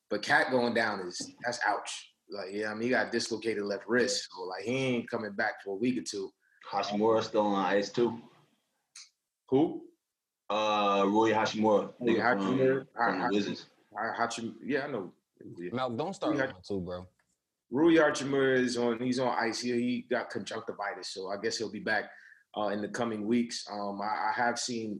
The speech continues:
Speaker 1: I like what I've seen from, uh, from Zion, though, man. He really, uh, I like it. I like it. I like it. I was watching the, that Heat game, like, they was getting beat up, uh,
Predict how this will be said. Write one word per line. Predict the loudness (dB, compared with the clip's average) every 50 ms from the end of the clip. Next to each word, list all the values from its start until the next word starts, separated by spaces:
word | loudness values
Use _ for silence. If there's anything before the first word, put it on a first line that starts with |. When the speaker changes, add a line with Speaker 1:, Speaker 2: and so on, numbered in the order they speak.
| -2
Speaker 1:
I | 0
like | 2 4 4 4 2
what | 2 2
I've | 2 2 0
seen | -2 -4 -4 -4 -6 -6
from, | -6 -6 -6 -4 -4 -6
uh, | -6 -6 -8 -10 -12 _ _ _ _ _ _ _ _ _ _ _ _ _ _ _ _
from | -8 -6 -4
Zion, | -2 -2 -2 -2 -4 -4 -6
though, | -6 -6 -6
man. | -6 -6 -6 -4
He | -4 -4 -2
really, | 0 0 0 0 -2 -4 -4
uh, | -4 -4 -6 -6 -8 -10 -12 -18 _ _ _ -6
I | -4 -2
like | 0 0 -2 -2 -6
it. | -12 -18 _ -4 0
I | 0
like | 0 0 -2 -4 -6
it. | -10 -18 _ _ -2
I | -2 0
like | 2 2 0 0 -4
it. | -8 -14 -16 _ _ _ -4
I | -2 0
was | 0 2
watching | 2 2 2 2 2 0 0
the, | 2 4 4 4 4 2 0 -4 -12 _ _ _ _
that | 0 0 2
Heat | 2 0 0 2
game, | 2 2 2 4 2 2 0
like, | 0 0 0
they | 2 2 2
was | 2 2
getting | 2 0 0 0 0
beat | 2 4 4
up, | 4 2 0 -4 -10 -18 _ _ -10 -8
uh, | -6 -6 -6 -6 -6 -8